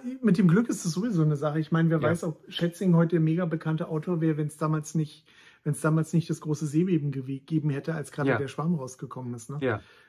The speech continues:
Speaker 1: Also das war schon, äh, das ist, so, das sind halt Sachen, die man irgendwie nicht timen kann. Und genauso kann halt umgekehrt irgendwie sein, man fängt jetzt mit seinem Manuskript an und einen Monat, bevor man, bevor man, äh,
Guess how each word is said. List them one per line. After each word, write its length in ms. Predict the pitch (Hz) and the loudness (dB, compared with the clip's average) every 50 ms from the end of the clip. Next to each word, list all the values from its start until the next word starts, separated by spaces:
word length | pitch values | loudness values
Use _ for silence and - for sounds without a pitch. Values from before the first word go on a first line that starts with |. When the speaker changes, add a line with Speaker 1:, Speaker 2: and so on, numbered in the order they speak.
| _ _ | _ _
Speaker 1:
Also 180 | - - 120 139 | -10 -8 -6 -6
das 200 | 123 139 131 - | -6 -6 -2 0
war 80 | 156 151 | 0 0
schon, 540 | - - 151 151 151 151 147 147 147 147 151 | 2 2 4 4 6 6 4 4 2 0 -2
äh, 280 | 170 - 170 165 165 160 - - 170 165 - | -4 -6 -8 -8 -10 -10 -12 -16 -18 -16 -16
das 180 | 151 - - | -16 -12 -12
ist, 360 | 156 - - - - - - _ - - - - | -12 -12 -12 -14 -18 -20 -20 _ -20 -20 -20 -16
so, 160 | - - 190 196 - 196 185 185 | -10 -10 -10 -10 -12 -12 -8 -6
das 140 | 165 - - | -6 0 2
sind 160 | 180 165 147 | 2 4 4
halt 140 | 165 160 - | 4 4 2
Sachen, 260 | 180 160 - 170 165 | 0 0 4 4 4
die 60 | 156 | 6
man 120 | 151 165 | 4 2
irgendwie 220 | 175 165 160 151 156 | 2 2 4 4 4
nicht 200 | 160 156 - - | 4 2 0 -2
timen 260 | - 147 170 208 196 | -2 -2 0 0 0
kann. 140 | - 160 151 151 | -2 -2 -2 -2
Und 140 | 151 139 | -2 -4
genauso 480 | - 160 147 143 147 147 156 165 160 160 - - - - - | -2 -2 -2 0 0 2 2 2 2 0 -4 -14 -20 -20 -2
kann 160 | - 165 170 | 4 8 8
halt 200 | 175 170 165 - | 8 8 6 4
umgekehrt 560 | 190 185 214 - 196 165 - - 180 170 165 - | 4 4 4 4 0 -2 2 4 4 4 4 2
irgendwie 360 | 196 165 170 170 156 175 170 | 4 4 4 4 4 4 4
sein, 320 | 147 160 160 165 170 170 | 4 4 4 6 6 6
man 200 | 170 165 160 156 | 6 4 4 2
fängt 260 | 151 - 160 170 165 | 2 2 2 2 2
jetzt 200 | - 175 170 - | 0 -2 -2 0
mit 100 | 175 165 160 | -2 0 2
seinem 180 | 175 165 160 | 2 2 4
Manuskript 560 | 160 160 160 156 151 - - - 170 160 - - | 4 4 2 0 0 -4 -4 -4 -4 -4 -4 -4
an 300 | 156 165 180 196 196 - - - - - - - _ _ _ _ | 0 0 0 0 0 -4 -10 -20 -20 -20 -20 -20 _ _ _ _
und 420 | 185 170 170 160 165 - - - - | 6 8 8 8 6 2 -6 2 4
einen 200 | 170 180 180 180 | 6 8 10 10
Monat, 440 | 180 180 180 180 180 180 165 - - | 10 8 8 6 6 4 2 2 0
bevor 280 | 165 - - 170 170 | -2 2 4 6 6
man, 580 | 170 165 165 165 165 160 160 160 170 190 185 160 | 6 6 6 6 6 6 6 4 4 2 0 -2
bevor 280 | 147 147 - - 165 | -2 -2 0 2 2
man, 360 | 165 165 160 160 156 160 180 | 4 4 4 2 2 0 -2
äh, 40 | 196 | -4